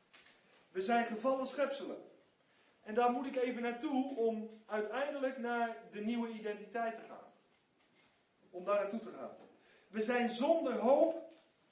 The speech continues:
in deze wereld en we hebben bewust tegen de Heere gekozen. Tegen de Heere God, er is een kloof gekomen. Maar Jezus heeft de kloof overbrugd.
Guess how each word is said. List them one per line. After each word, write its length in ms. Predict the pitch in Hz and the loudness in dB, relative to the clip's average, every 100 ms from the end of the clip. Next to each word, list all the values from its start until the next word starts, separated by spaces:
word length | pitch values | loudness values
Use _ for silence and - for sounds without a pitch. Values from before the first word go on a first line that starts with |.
| _ | _
in 240 | 247 254 | -4 -2
deze 320 | 240 254 208 220 | 0 0 -2 -4
wereld 460 | 269 247 208 247 | -2 -2 0 -2
en 140 | 240 220 | -4 -4
we 60 | |
hebben 320 | 226 226 208 | -4 -6 -6
bewust 640 | 180 180 180 277 - - - - _ _ _ _ | -6 -6 -2 -2 -2 -4 -12 -20 _ _ _ _
tegen 500 | - 311 330 302 226 | -6 0 2 2 0
de 100 | 226 | -2
Heere 400 | 226 262 269 214 | 0 0 -2 -4
gekozen. 520 | 208 - 147 113 - - - - | -6 -8 -6 -6 -8 -16 -20 -12
Tegen 320 | - 302 233 | -4 -2 -2
de 80 | 240 | -4
Heere 200 | 233 202 202 | -4 -8 -8
God, 140 | 190 | -10
er 60 | 196 | -10
is 80 | |
een 120 | 208 - | -10 -2
kloof 260 | 262 - | -2 -2
gekomen. 420 | - - 135 - - - _ _ _ _ _ _ _ _ _ _ _ _ _ | -6 -8 -8 -8 -14 -20 _ _ _ _ _ _ _ _ _ _ _ _ _
Maar 520 | - 165 240 302 302 - - _ _ _ _ - - - _ _ _ _ _ _ _ _ _ _ | -6 0 2 2 0 -6 -20 _ _ _ _ -18 -18 -20 _ _ _ _ _ _ _ _ _ _
Jezus 500 | _ 165 226 247 208 | _ 4 6 6 2
heeft 220 | 214 220 220 | -4 -6 -6
de 80 | |
kloof 400 | - 214 208 202 | -8 -4 -4 -4
overbrugd. 680 | 202 190 190 185 190 - - | -4 -4 -4 -4 -4 -4 -8